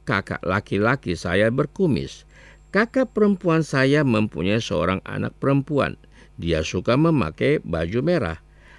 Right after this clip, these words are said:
Anak kakak laki-laki saya dua orang. Mereka semua memakai kacamata."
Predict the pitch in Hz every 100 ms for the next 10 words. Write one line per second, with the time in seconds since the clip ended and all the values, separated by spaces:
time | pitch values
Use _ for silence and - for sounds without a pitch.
0 | - - 101 98 - 170 180 131 - 120
1 | - 98 160 175 165 - 131 160 123 87
2 | 85 - 147 123 85 - - - 90 87
3 | - 107 - 85 95 127 92 82 78 -
4 | 95 - - 135 127 82 - -